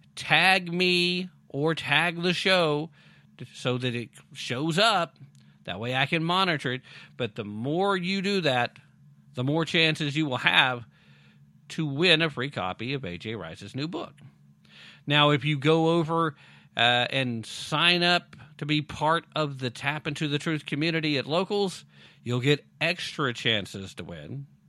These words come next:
And if you actually join and, and sign up to be a, uh, a supporter,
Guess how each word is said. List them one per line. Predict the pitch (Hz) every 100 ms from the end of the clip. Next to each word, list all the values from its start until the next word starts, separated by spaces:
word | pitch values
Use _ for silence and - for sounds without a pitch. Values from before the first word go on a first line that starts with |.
| _ _ _ - - _ - - - -
And | 175 185
if | 175
you | 185 185
actually | 170 202 254 - 185 160
join | 143 151 170 160 156
and, |
and | - 139 139 143 135
sign | 131 151 156
up | 151 -
to | 139
be | 135 135 127
a, | - 127 127 131 127
uh, | 123 120 120 - - -
a | -
supporter, | - 123 - 147 269 113 98